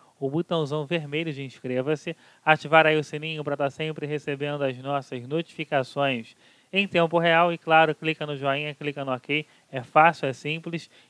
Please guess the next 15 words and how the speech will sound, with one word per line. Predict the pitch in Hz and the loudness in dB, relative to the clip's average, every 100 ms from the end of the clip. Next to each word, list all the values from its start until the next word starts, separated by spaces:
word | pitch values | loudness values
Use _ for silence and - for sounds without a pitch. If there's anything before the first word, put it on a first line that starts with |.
| - | -8
e | 160 | 0
nos | 165 160 | 4 8
ajuda | 151 131 151 160 | 6 6 2 4
bastante | 151 143 - 147 147 | 4 4 2 -6 -6
aqui | 147 | -8
no | 160 | -6
YouTube. | 196 226 190 180 170 - _ _ | -2 -2 0 0 -2 -8 _ _
Lembrando | - 185 175 170 160 | 0 2 4 2 0
que | 156 | -4
você | 143 147 | -4 -2
pode | 151 143 127 | 2 2 2
dizer | 120 120 | -6 -6
o | 117 | -4
seu | 175 | -4
nome, | 175 156 151 | 2 2 2